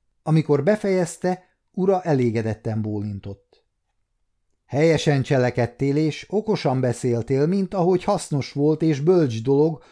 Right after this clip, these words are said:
amit én írtam Zsigmondnak.” Elhallgatott, majd némi gondolkodás után rámosolygott a fiúra. „Nem tudom, helyese, de elmondok neked egy titkot.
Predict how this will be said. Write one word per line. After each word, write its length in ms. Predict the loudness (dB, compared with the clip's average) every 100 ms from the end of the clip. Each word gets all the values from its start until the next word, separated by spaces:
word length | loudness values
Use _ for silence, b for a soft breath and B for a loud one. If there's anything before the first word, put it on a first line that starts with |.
| B
amit 260 | -2 0 4
én 200 | 4 4
írtam 380 | 0 -2 -2 -2
Zsigmondnak.” 840 | -2 -4 -4 -4 -6 -10 -14 _ _ _ _ _ _ _ _ _ _ _ _ _
Elhallgatott, 840 | -2 -2 0 -2 -2 -2 -4 -4
majd 220 | -4 -2
némi 280 | 0 2 0
gondolkodás 760 | 0 0 2 0 0 0 -2 -4
után 300 | -2 0 0
rámosolygott 840 | 0 0 -4 -4 -6 -6 -10 -10
a 60 | -10
fiúra. 600 | -8 -8 -8 -12 -16 _ _ _ _ _ _
„Nem 260 | -4 0 2
tudom, 360 | 2 2 0
helyese, 680 | 0 2 2 0 -2 -6 -8 _ _
de 180 | -8 -2
elmondok 580 | 0 2 2 0 -2 -2
neked 280 | -4 -2
egy 140 | -2 -4
titkot. 600 | -8 -10 -12 -16 -16